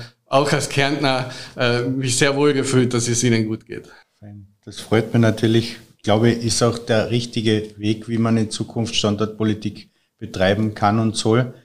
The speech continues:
Speaker 2: indem man natürlich Fachkräfte auch von außen holt und bei uns dann ansiedelt, dass sie sich dann wohlfühlen, als das das beste Rezept,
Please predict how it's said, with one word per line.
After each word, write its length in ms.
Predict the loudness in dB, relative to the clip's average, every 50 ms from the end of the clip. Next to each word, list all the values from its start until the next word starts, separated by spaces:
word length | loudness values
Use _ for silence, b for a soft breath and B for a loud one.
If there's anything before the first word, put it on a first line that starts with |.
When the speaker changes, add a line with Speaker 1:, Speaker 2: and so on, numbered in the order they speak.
| B B B B B -20
Speaker 2:
indem 220 | -20 -18 -14 -8
man 140 | -4 -2 0
natürlich 340 | 0 0 0 0 0 2 2
Fachkräfte 840 | 2 4 4 2 2 -2 -4 0 0 0 0 0 0 -2 0 0
auch 160 | 0 -2 -2
von 200 | -2 -2 -2 -2
außen 400 | 0 0 -2 -2 -2 -2 -4 -2
holt 320 | -2 -2 -2 -2 -2 -2 -2
und 160 | -2 -2 0
bei 100 | -2 -2
uns 220 | 0 -2 -2 -4
dann 140 | -4 -4 -4
ansiedelt, 640 | -2 -2 -4 -4 -2 0 0 0 -2 -4 -6 -12 -18 -20 _
dass 140 | -20 -18 -14
sie 80 | -10 -6
sich 200 | -4 -4 -4 -2
dann 200 | 0 0 2 4
wohlfühlen, 440 | 4 2 2 2 2 2 2 4
als 120 | 2 0 0
das 180 | -2 -6 -6
das 160 | -6 -6 -8 -6
beste 380 | -4 -6 -6 -4 -4 -4 -4
Rezept, 480 | -2 -2 0 0 0 0 0 -4 -12